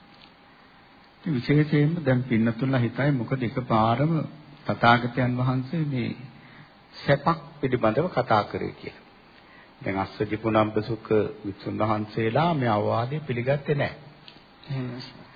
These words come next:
Speaker 1: මේ අවවාදය පිළිගත්තේ නැති මොකද්ද බුදුරජාණන් වහන්සේ කරපු අවවාදය?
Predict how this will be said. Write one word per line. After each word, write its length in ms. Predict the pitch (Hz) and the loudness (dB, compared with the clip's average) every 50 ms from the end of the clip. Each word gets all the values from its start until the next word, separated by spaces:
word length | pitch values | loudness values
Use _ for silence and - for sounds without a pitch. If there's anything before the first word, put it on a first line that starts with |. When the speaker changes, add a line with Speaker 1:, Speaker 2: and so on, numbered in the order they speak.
| - - - - - - - - - | -20 -20 -20 -20 -20 -20 -20 -2 4
Speaker 1:
මේ 120 | 127 123 | 6 8
අවවාදය 600 | 110 107 113 120 123 131 131 135 135 131 139 147 147 147 139 135 143 - - - - | 8 8 8 8 8 8 8 6 6 4 4 4 6 4 4 2 -2 -6 -10 -14 -10
පිළිගත්තේ 580 | - 113 107 110 110 117 110 107 - - 117 | -8 -4 -2 0 4 4 4 4 2 -2 -2
නැති 240 | 104 101 104 - 143 | -2 -2 -4 -4 -6
මොකද්ද 320 | 127 110 - 117 120 117 120 | -6 -2 0 0 0 0 0
බුදුරජාණන් 600 | 113 110 110 113 110 113 110 113 110 110 110 107 | -2 0 -2 0 0 2 4 4 4 4 0 0
වහන්සේ 380 | 110 113 107 104 - - 110 | 0 -2 -2 -2 -4 -6 -6
කරපු 340 | 104 - - 101 95 - - 98 | -4 -2 -4 -4 -4 -4 -2 -2
අවවාදය? 580 | 92 90 92 104 113 117 110 104 87 85 92 | 0 0 2 2 4 4 4 4 2 0 -2